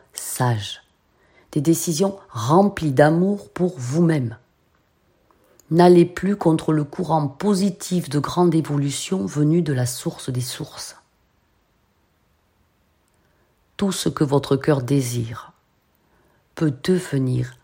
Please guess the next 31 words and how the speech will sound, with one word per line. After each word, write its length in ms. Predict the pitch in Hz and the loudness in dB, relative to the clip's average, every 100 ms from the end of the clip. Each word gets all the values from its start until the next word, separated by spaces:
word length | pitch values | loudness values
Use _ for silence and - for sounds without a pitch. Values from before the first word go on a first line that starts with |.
| _ | _
réalité, 760 | - - 131 117 113 - - - _ _ _ _ _ _ _ _ _ _ _ _ _ _ _ | -10 -4 -2 -2 -4 -12 -20 -20 _ _ _ _ _ _ _ _ _ _ _ _ _ _ _
quels 320 | - 202 180 - | 2 4 4 -2
que 140 | 160 | -6
soient 320 | - - 160 | -6 -2 0
les 100 | 147 | -2
temps 300 | 131 147 139 | -2 -4 -4
que 100 | 123 | -4
l'on 160 | 127 127 | -6 -6
traverse. 640 | - 113 - - - - _ _ _ _ _ _ _ _ _ _ _ _ _ _ _ | -6 -10 -10 -16 -20 -20 _ _ _ _ _ _ _ _ _ _ _ _ _ _ _
Et 60 | 143 | -2
en 80 | 131 | 0
attendant, 460 | 127 127 127 147 | 0 0 4 4
vous 140 | 156 135 | 2 -2
pouvez 220 | 135 135 | -4 -4
travailler 460 | - 143 139 139 160 | -2 -2 2 2 0
sur 260 | - - | -4 -12
tout 220 | - - | -12 -10
ce 160 | 175 170 | -8 -8
qui 140 | - | -6
vous 160 | 135 143 | -6 -4
retient 500 | 123 143 - 180 185 | -2 -4 -2 -2 0
ou 80 | 156 | -2
vous 240 | 131 127 | -2 -2
empêche 440 | 139 127 165 170 - | -2 0 0 0 -4
de 80 | |
réaliser 580 | 123 127 131 127 151 170 _ _ _ | -2 -2 -2 -2 -6 -10 _ _ _
les 80 | 135 | -4
désirs 340 | 123 123 143 127 | 0 0 0 -2
de 80 | |
votre 300 | 123 127 - | -2 -2 -4
cœur. 360 | 120 165 160 | -8 -10 -12